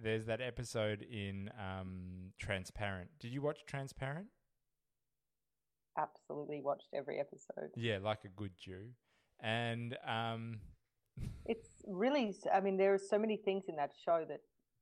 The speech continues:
Speaker 2: yeah, it's close to the bone.
Speaker 1: There are so many things there, i-, i-, i-, there to do with queerness and Judaism that are close to the
Speaker 2: Yeah, I was
Speaker 1: bone.
Speaker 2: like, "Oh," it's like, it's like, "I, I wrote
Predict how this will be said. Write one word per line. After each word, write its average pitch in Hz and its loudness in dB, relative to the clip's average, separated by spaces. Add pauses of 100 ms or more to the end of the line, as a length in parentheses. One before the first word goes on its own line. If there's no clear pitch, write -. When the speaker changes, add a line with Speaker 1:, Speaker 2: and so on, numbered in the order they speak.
Speaker 2:
yeah, - 0
it's 151 -12
close 190 4
to - -20
the - -8
bone. - -2 (220)
Speaker 1:
There 104 2
are 107 4
so 113 0
many 113 -2
things 101 -6
there, 104 2
i-, 113 -6
i-, 113 -2 (500)
i-, 123 -8
there 107 0
to - -8
do 107 2
with 101 -4
queerness 117 -2
and 98 -4
Judaism 98 -4 (260)
that 95 0
are 92 -6
close 98 -6
to - -14
the 208 -2
Speaker 2:
Yeah, 311 8
I 214 10
was 190 0
Speaker 1:
bone. 247 6
Speaker 2:
like, 247 -4 (200)
"Oh," 170 10
it's - -14
like, 202 2
it's - -12
like, 196 0
"I, 349 0
I 202 8
wrote 190 2